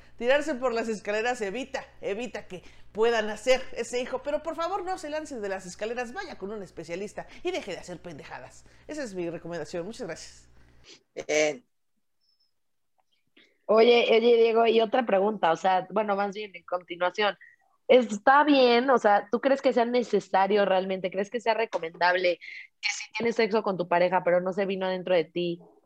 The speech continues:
Speaker 3: y no usaste otro método anticonceptivo, crees que es correcto o recomendable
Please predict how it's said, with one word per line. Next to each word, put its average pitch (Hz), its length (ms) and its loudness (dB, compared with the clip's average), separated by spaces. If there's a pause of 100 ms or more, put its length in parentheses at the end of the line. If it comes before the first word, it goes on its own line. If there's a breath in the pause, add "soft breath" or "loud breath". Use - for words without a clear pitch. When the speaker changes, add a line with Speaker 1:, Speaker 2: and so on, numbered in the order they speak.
Speaker 3:
y 196 100 2
no 202 140 6
usaste 202 420 4
otro 196 280 2
método 185 260 0
anticonceptivo, 175 920 -2 (720 soft breath)
crees 240 260 0
que 320 100 -2
es 285 100 -4
correcto 196 760 0
o 190 140 0
recomendable 185 1120 -2